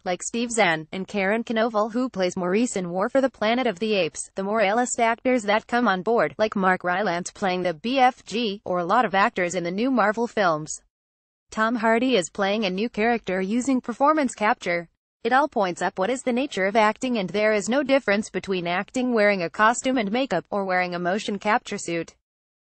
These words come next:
That's plain and simple. It just needs awarding bodies to understand that. Tom Hardy will play Venom using performance capture, Getty Cine Pictures. Although Serkis doesn't directly reference Venom, we know that Tom Hardy's Spider-Man spin-off started shooting this week, so it's not hard to put two and two together.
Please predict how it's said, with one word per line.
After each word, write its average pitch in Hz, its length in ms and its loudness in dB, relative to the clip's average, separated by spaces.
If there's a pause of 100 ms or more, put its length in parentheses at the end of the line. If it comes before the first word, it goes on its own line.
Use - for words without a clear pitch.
(100)
That's 240 360 2
plain 196 280 -2
and 247 160 0
simple. 220 420 -2
It 220 140 -4
just 247 240 -2
needs 226 260 -2
awarding 208 400 0
bodies 196 520 0
to 202 140 -4
understand 185 520 -2
that. 165 340 2
Tom 262 240 0
Hardy 226 340 0
will 202 180 -4
play 196 240 0
Venom 220 340 4
using 226 340 -2
performance 277 540 2
capture, 214 420 -2
Getty 202 300 0
Cine 247 280 -2
Pictures. 269 440 -2
Although 214 260 2
Serkis 190 500 -4
doesn't 208 340 0
directly 220 440 -2
reference 214 460 -2
Venom, 208 480 -2
we 247 160 -2
know 220 180 2
that 226 220 2
Tom 233 260 2
Hardy's 233 460 0
Spider-Man 294 640 2
spin-off 214 520 2
started 240 460 0
shooting 233 320 -2
this 226 180 -2
week, 220 320 -4
so 190 220 -2
it's 175 200 -2
not 196 240 2
hard 247 240 2
to 196 60 -6
put 226 260 -4
two 226 200 -4
and 262 160 0
two 233 140 -2
together. 196 520 -2